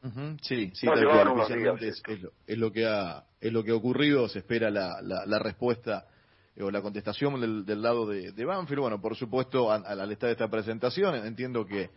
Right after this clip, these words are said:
Speaker 1: que son optimistas con, con, con el pedido. Eh, digo,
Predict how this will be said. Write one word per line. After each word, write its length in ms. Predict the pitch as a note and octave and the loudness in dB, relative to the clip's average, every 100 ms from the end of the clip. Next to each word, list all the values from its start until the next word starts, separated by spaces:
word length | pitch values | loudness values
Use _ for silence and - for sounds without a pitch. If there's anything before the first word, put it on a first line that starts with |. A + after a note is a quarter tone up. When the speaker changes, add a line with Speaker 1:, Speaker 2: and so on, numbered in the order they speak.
| _ - - - | _ -20 -20 -10
Speaker 1:
que 100 | A2+ | -4
son 160 | C3+ | -2
optimistas 560 | C3 B2 B2+ C#3+ C#3 A2+ | -2 -2 -2 -2 0 -2
con, 520 | A2+ G#2 F#2 E2+ F#2 - | -2 -6 -6 -12 -18 -10
con, 320 | G2 F#2+ F#2 | -8 -8 -8
con 180 | G2+ G#2 | -6 -4
el 160 | G#2 | -4
pedido. 680 | - A#2+ E3+ G#3+ F#3 F3 E3 B2 | 0 2 2 2 4 4 4 2
Eh, 880 | A#2+ A2+ A2 A2 G#2+ G#2 G2 G2 G2+ | 0 2 0 0 2 2 2 0 2
digo, 280 | B2+ B2 | 2 0